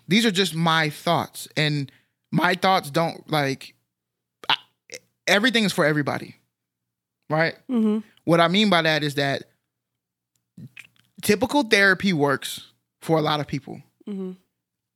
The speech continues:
Speaker 1: And sometimes it doesn't work for a lot of people. And if you talk to therapists and counselors, they also know that. They will tell you that. It ain't for everybody.
Speaker 2: Mm-hmm.
Speaker 1: Sometimes that's why you gotta look for different people that are gonna try different things,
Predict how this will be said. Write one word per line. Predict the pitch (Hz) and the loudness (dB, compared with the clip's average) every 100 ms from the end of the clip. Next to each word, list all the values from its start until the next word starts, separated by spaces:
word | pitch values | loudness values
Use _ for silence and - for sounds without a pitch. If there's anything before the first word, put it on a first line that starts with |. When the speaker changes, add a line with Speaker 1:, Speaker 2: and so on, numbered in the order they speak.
| - | 0
Speaker 1:
And | 175 143 | 0 2
sometimes | 196 196 185 160 | 2 2 2 2
it | 147 | 2
doesn't | 160 156 147 139 | 2 2 2 0
work | 143 | -2
for | - 131 | -4 -6
a | |
lot | 120 117 | -4 -6
of | |
people. | 139 - - - _ _ _ - - | -10 -12 -16 -18 _ _ _ -16 -2
And | 180 | 0
if | 170 | 2
you | 240 | 0
talk | - 196 208 - | 0 0 -2 -2
to | 165 | -4
therapists | - 156 190 202 - | 2 0 0 -4 -4
and | 147 | -4
counselors, | 151 165 196 214 277 - _ _ _ _ _ _ - - | -2 -2 -2 -6 -6 -10 _ _ _ _ _ _ -20 -2
they | 208 294 | 2 4
also | 330 403 392 | 4 2 -2
know | 370 392 415 | 2 2 2
that. | 139 - - - _ _ _ _ _ _ _ | 0 -4 -20 -20 _ _ _ _ _ _ _
They | 170 254 | 2 4
will | 311 311 | 4 0
tell | - 330 | 0 2
you | 294 175 | 2 2
that. | 135 - | 0 0
It | 302 | 0
ain't | 370 | -2
for | - 339 | 0 0
everybody. | 302 196 139 76 - - _ - | 0 -2 -2 -4 -8 -20 _ -12
Speaker 2:
Mm-hmm. | 226 202 202 - | -8 -6 -8 -10
Speaker 1:
Sometimes | - 269 302 277 | -4 -2 0 -2
that's | 277 | 0
why | 254 | 0
you | |
gotta | 247 214 | 0 0
look | 240 | -2
for | - 202 | 0 2
different | 196 214 - | 2 0 -2
people | 240 247 226 | -2 0 -2
that | 208 190 | 0 0
are | |
gonna | 185 180 | 0 -2
try | - 196 | 0 0
different | 175 175 165 | 0 -4 -6
things, | 190 214 147 - | -4 -4 -4 -8